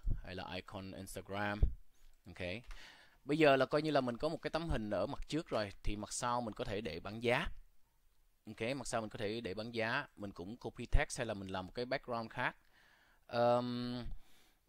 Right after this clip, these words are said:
bây giờ mình tìm cái background nào mà nó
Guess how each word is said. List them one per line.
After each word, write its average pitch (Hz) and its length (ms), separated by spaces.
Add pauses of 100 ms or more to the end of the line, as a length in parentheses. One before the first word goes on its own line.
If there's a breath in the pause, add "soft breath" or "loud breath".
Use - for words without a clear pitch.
(240)
bây 143 100
giờ 139 100
mình 135 120
tìm 127 180
cái - 80
background 147 480
nào 113 240
mà 110 180
nó 165 480